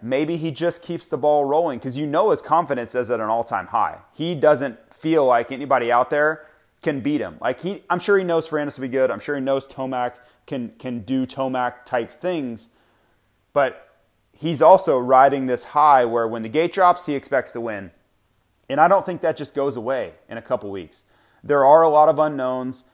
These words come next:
Everybody's gonna be feeling each other out, you know, going into, uh, to Pala. Um, but his, his confidence, I don't think will be, uh, will be very shaken right now. So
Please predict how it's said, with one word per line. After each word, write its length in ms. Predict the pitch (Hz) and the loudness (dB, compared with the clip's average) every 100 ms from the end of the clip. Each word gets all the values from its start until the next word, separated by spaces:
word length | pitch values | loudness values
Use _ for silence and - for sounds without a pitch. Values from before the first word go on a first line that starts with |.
| - | -10
Everybody's 460 | 131 139 156 156 | -6 0 2 0
gonna 140 | 160 151 | -2 -6
be 100 | 143 | -8
feeling 500 | - 156 151 156 156 | -6 -4 -2 -2 -4
each 200 | 151 165 | -4 -2
other 260 | 151 147 | 0 0
out, 340 | 120 104 107 - _ _ | 0 0 -2 -8 _ _
you 100 | 131 | -10
know, 140 | 127 123 | -8 -6
going 440 | 131 131 131 127 | -4 -4 -6 -8
into, 520 | 127 127 - 123 120 | -10 -10 -10 -6 -2
uh, 120 | 117 | -2
to 100 | 113 | -4
Pala. 540 | 107 143 143 120 110 101 _ _ _ _ - | -4 0 2 0 -2 -6 _ _ _ _ -8
Um, 300 | 113 113 117 | -6 -4 -4
but 100 | 127 | -4
his, 240 | 143 - | -6 -8
his 200 | 127 120 | -14 -10
confidence, 680 | - 151 147 135 123 113 - - | -2 0 0 -6 -8 -12 -14 -8
I 80 | 113 | -6
don't 240 | 127 120 | -8 -10
think 220 | 123 113 | -14 -10
will 180 | 107 110 | -6 -6
be, 320 | 104 110 107 | -6 -8 -4
uh, 260 | 101 98 98 | -2 -2 -4
will 160 | 92 104 | -8 -12
be 100 | 101 | -8
very 260 | 101 92 | -6 -6
shaken 400 | - 107 101 87 | -8 -10 -10 -14
right 160 | 85 85 | -16 -16
now. 240 | 82 82 _ | -18 -20 _
So 380 | - 120 110 | -6 -4 -2